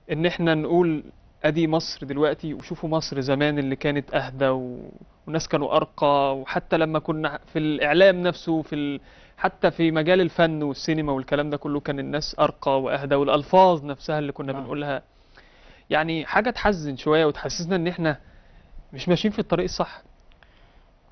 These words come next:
Speaker 2: آه، إن شاء الله نمشي في الطريق الصح.
Speaker 1: إن شاء الله.
Speaker 2: يعني ال-، نمشي في الطريق الصح ده، آه، بداية ال-، ال-، الحلقة النهاردة إن شاء الله،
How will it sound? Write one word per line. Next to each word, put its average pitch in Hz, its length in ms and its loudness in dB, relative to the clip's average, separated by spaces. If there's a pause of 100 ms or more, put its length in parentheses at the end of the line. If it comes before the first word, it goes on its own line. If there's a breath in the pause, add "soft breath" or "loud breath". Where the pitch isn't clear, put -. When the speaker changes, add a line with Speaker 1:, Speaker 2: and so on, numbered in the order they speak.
Speaker 2:
آه، 160 260 6
إن 156 80 2
شاء 226 180 6
الله 220 180 8
نمشي 214 460 4
في 151 60 -8
الطريق 160 280 6
الصح. - 340 -2
Speaker 1:
إن 139 80 -10
شاء 170 240 4
الله. 147 160 4
Speaker 2:
يعني 151 420 4
ال-، 151 420 4
نمشي 196 280 2
في 156 60 -4
الطريق 175 300 4
الصح 202 440 2
ده، 196 420 8
آه، 160 340 4
بداية 165 480 8
ال-، 151 280 2
ال-، 147 300 0
الحلقة 170 360 4
النهاردة 175 460 4
إن 170 80 0
شاء 160 160 0
الله، 185 300 6